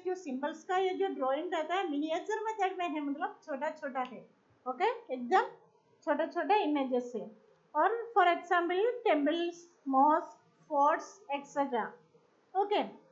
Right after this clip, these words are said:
miniature drawing of the respective, जो object का ड्राइंग चाहिए वो miniature method में, मतलब एकदम छोटा करके उसका minimum size में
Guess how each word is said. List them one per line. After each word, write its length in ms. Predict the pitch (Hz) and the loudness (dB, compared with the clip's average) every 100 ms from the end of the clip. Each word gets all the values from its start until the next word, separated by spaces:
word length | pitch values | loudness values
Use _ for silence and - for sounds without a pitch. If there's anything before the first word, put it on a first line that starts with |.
| _ _ _ | _ _ _
miniature 520 | 262 302 370 370 427 330 | 0 2 4 2 2 4
drawing 400 | 330 320 381 339 | 6 6 4 2
of 160 | 277 | 2
the 140 | 285 403 | 4 4
respective, 680 | 285 - 320 339 381 349 - | 4 -2 -8 -2 0 0 0
जो 200 | 233 330 | 4 6
object 680 | 415 285 277 254 359 - | 6 4 -2 -2 -8 -4
का 160 | 415 403 453 440 247 | 4 4 4 -2 -8
ड्राइंग 420 | 254 302 320 403 | 0 2 2 0
चाहिए 300 | 370 320 359 | 0 -2 -2
वो 280 | 339 381 508 359 | -2 0 0 -2
miniature 720 | 285 320 339 - 440 480 - | -2 -2 -4 -2 -2 -2 -4
method 420 | 294 277 302 294 | -6 -2 0 0
में, 200 | 262 240 - - | -4 -10 -16 -18
मतलब 300 | 269 330 427 | -6 -4 -4
एकदम 380 | 254 240 247 392 | -4 -6 -4 -4
छोटा 380 | 381 240 233 339 | -2 -4 0 0
करके 300 | 359 269 311 | -2 -6 -6
उसका 320 | 349 - 359 | -10 -4 -2
minimum 640 | 381 311 294 311 359 415 494 - _ _ _ _ | -2 0 0 0 2 0 -2 -12 _ _ _ _
size 440 | - 311 285 - 339 | 2 2 2 -4 -4
में 320 | 294 349 | -4 -4